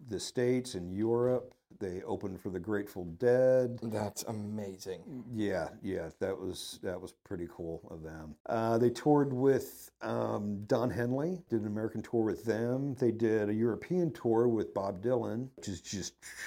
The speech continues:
Speaker 1: you know, heaven sent kind of stuff there. Did the Willie Nelson Fourth of July picnic a couple of times.
Speaker 2: Wow.
Speaker 1: Yeah,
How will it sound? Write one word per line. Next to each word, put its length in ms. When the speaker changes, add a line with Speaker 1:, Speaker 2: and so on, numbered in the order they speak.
Speaker 1:
you 80
know, 260
heaven 260
sent 260
kind 180
of 60
stuff 360
there. 360
Did 200
the 440
Willie 240
Nelson 300
Fourth 220
of 40
July 200
picnic 400
a 40
couple 260
of 120
times. 260
Speaker 2:
Wow. 760
Speaker 1:
Yeah, 500